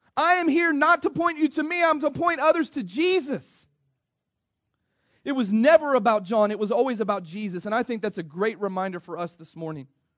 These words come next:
We think about Christmas. Let's just lay this out there, church. It was never about the angels. It was never about the shepherds. It was never about the wise men. It was never about Joseph. Church, it wasn't even about Mary.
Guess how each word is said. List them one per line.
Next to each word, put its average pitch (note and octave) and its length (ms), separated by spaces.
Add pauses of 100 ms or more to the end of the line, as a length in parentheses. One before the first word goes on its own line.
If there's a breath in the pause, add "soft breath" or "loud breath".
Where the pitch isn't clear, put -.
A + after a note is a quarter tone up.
(1200)
We G#3 120
think A3+ 200
about G3 280
Christmas. G#3 640 (800)
Let's G3+ 140
just G#3 160
lay F#3+ 160
this F3+ 180
out E3 160
there, D#3+ 120
church. D#3 380 (420)
It G3 100
was E3 140
never F3+ 260
about E3 260
the D#3+ 140
angels. D3 340 (760)
It - 40
was D3+ 80
never F#3+ 280
about E3+ 240
the D#3+ 60
shepherds. D#3 420
It E3 60
was D#3 100
never F#3 220
about F#3 220
the E3 60
wise D#3 340
men. D#3+ 100
It D#3+ 60
was D3+ 120
never F#3 360
about E3+ 240
Joseph. E3 400
Church, F#3 280
it F3 80
wasn't E3 240
even D#3 160
about C3 220
Mary. A2+ 280